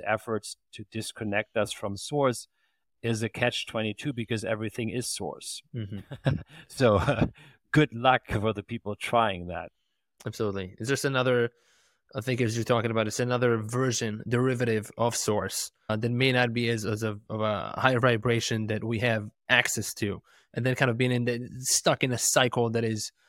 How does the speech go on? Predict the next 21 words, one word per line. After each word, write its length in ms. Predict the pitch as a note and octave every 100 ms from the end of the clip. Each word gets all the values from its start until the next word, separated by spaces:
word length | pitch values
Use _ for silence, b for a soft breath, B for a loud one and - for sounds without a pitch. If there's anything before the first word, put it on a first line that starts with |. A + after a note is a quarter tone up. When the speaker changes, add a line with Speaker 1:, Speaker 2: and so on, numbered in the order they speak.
| _ _
Speaker 2:
subjectively 680 | - - D3 E3+ D#3+ C#3 C3+
not 220 | C3 C3
very 240 | A#2+ B2+ B2
pleasurable, 640 | - C3 G#2+ G#2 F2+ - -
uh, 60 | A2
especially 360 | - C#3+ -
the 140 | B2 A#2+
lower 180 | A#2+
Speaker 1:
Yes. 100 | A#2
Speaker 2:
levels 240 | A#2+ A#2 A#2
of 120 | A2
consciousness 500 | B2 A2+ A#2 A2+ G#2+
under 240 | B2 A#2
two 140 | A2+ A#2+
hundred. 500 | A#2 G#2+ G#2+ G#2+ G2 -
I 100 | A#2+
don't, 140 | A#2+ -
I, 240 | A#2+ A#2+
I 20 |
don't 140 | C#3 C#3
know. 240 | C3 B2+